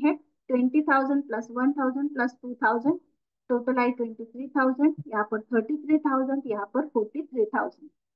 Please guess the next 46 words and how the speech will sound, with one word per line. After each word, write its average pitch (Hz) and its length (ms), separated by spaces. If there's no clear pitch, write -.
अभी 254 200
हमें 339 200
इनका 330 340
रेशियो 302 380
निकालना 220 460
है, 220 140
क्योंकि 233 360
इक्विटी 302 360
शेयर 269 280
जो 277 200
है 302 60
इस 311 260
रेशियो 269 280
में 302 120
डिस्ट्रीब्यूट 240 480
होंगे। 196 200
तो 254 60
मैंने 262 260
यहाँ 302 220
पर 294 220
रेशियो 277 300
निकाल 269 320
के 269 120
दिखाया 254 320
है, 247 120
देखिए, 247 280
ट्वेंटी 269 260
थ्री 294 220
थाउजेंड, 285 420
थर्टी 254 200
थ्री 269 200
थाउजेंड, 269 360
फ़ोर्टी 226 260
थ्री 214 180
थाउजेंड। 202 340
तो 208 140
ज़ीरो 254 280
ज़ीरो 285 260
कैंसिल 262 380
करेंगे 262 360
तो 302 120
रेशियो 233 320
आया 247 200
ट्वेंटी 240 340
थ्री 294 280
is 240 140